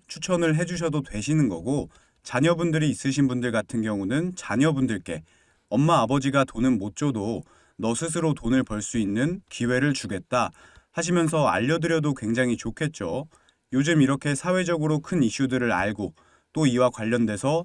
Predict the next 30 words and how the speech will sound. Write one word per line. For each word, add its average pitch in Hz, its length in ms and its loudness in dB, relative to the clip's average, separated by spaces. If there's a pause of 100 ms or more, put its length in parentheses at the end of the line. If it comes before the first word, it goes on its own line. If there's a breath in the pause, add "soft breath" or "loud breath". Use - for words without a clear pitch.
돈을 147 320 6
벌 117 180 -2
수 - 160 -2
있는 117 300 4
기회를 120 460 0
제공해주는 113 840 0 (360 soft breath)
아주 123 260 2
지혜로운 151 560 2
부모님의 117 540 0
면모를 131 560 2
보여줄 117 400 -4
수가 110 240 -4
있으니까요. 110 840 -2 (520)
가족 139 280 -2
간의 151 260 2
대화 135 300 0
시간을 151 420 2
가질 117 280 -4
수 120 140 -6
있는 110 220 0
건 110 160 -2
덤이겠죠. 117 720 0 (480)
어찌됐건 151 600 0
무료니까요. 131 800 0 (340)
이번에도 131 440 2
꼭 156 200 -8
받아가셔서 110 720 -2 (320)
수익 170 300 -2
내셨으면 117 600 0
좋겠습니다. 113 760 -4